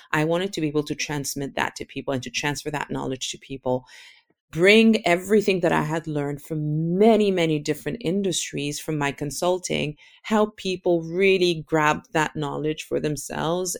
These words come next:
and create financial freedom, create a life f-, for themselves that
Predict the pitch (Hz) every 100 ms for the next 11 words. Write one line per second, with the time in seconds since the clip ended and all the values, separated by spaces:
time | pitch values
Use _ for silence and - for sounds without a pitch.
0 | 147 143 139 139 151 - 160 143 139 139
1 | - - 147 143 131 123 - 214 208 190
2 | 190 190 - - - - - 165 151 147
3 | 147 143 - 143 139 135 135 135 - -
4 | - - 143 131 139 - 135 143 160 156
5 | 156 139 135 135